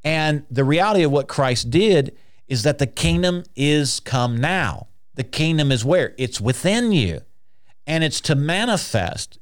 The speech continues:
it's to demonstrate itself in the natural realm. So we were saying that the soul part of you, mind, will, and emotions, is like the connector piece.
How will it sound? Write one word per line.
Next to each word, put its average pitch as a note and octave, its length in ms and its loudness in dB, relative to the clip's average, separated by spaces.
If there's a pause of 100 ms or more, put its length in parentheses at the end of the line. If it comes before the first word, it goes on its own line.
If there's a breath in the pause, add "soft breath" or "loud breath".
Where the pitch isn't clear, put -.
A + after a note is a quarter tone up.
it's C#3 200 -2
to D3 120 -2
demonstrate C#3 800 0
itself A2+ 480 0 (580 soft breath)
in C#3+ 140 0
the C#3+ 80 4
natural C#3 380 2
realm. A2 260 0 (960)
So - 140 -2
we C#3+ 120 4
were C3+ 120 2
saying E3 380 2
that B2 240 0
the A#2+ 100 -2
soul F3+ 520 2
part C3 280 2
of F#2+ 60 0
you, F2 240 -4 (520)
mind, C3 400 0
will, B2+ 340 2
and A2 120 -4
emotions, A2 500 -2 (480)
is A2 180 -6
like C#3+ 200 0
the B2+ 80 -2
connector C#3 540 -2
piece. - 500 -6